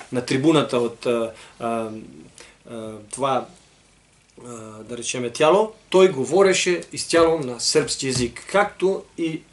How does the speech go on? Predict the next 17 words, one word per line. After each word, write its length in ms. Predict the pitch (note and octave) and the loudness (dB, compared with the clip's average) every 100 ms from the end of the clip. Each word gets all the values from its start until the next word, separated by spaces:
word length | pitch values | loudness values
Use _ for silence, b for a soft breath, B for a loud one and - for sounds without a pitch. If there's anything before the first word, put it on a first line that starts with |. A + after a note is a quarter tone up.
| _ D3 | _ -4
онзи 240 | D3 B2+ | -2 -2
ден 200 | A#2+ C#3+ | 0 0
във 140 | B2 B2 | 0 0
вашето 340 | C#3+ - A2+ | 0 0 -8
предаване. 600 | B2 B2 B2+ A2 A#2+ G3 B B B | -4 -2 -2 -2 -8 -10 B B B
И 140 | G3+ G3 | -2 2
моята 380 | F#3 E3 C#3 | 4 4 2
критична, 680 | - C3+ F3+ D#3+ - C3 A#2+ - - | -6 -6 -4 -4 -4 -8 -8 -10 -14
така, 360 | B2+ B2+ B2+ B2 | -12 -4 -2 -2
констатация 600 | C3 B2+ A#2+ D3 A#2 B2+ | -6 -6 0 2 2 0
беше, 340 | C3 D#3+ G#3+ | 0 0 -2
че 360 | - - C#3+ E3+ B B B B | -4 0 0 0 B B B B
един 260 | B2+ C#3+ D3 | -4 -2 0
директор 500 | C#3 C3 B2+ - D3 | 2 2 0 -2 -4
на 120 | C#3 | -2
една 180 | B2+ C3 | -2 -2
институция 600 | B2+ B2 A2+ A2 - C#3+ | -4 -6 -10 -10 -10 -12